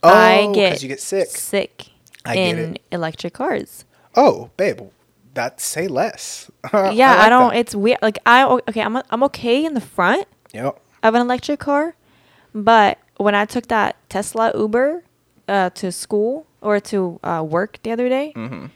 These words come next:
Speaker 1: I was like, "Ooh." Like, luckily it wasn't far, but I was like, <gasps> like, I'm getting motion sick. Like, I do not feel good. And I think it's because, one, I can't hear anything. I can't hear the movement.
Speaker 2: Yeah.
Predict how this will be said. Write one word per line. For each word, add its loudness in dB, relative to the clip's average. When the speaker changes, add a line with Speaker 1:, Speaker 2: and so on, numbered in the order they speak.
Speaker 1:
I 0
was -2
like, -4
"Ooh." -4
Like, -4
luckily 2
it 0
wasn't 0
far, 0
but 0
I 4
was 0
like, -2
<gasps> -14
like, -12
I'm -4
getting -4
motion -10
sick. -16
Like, -10
I -2
do -6
not -8
feel -10
good. -6
And 0
I 0
think -4
it's -4
because, -10
one, -4
I -6
can't -12
hear -6
anything. -12
I -10
can't -10
hear -6
the -6
movement. -10
Speaker 2:
Yeah. -18